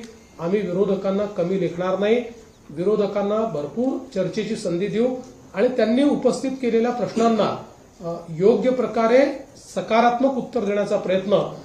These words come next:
हा राज्य सरकारच्या वतीनं केला जाईल.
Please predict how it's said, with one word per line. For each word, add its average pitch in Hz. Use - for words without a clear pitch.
हा 180
राज्य 160
सरकारच्या 175
वतीनं 160
केला 170
जाईल. 196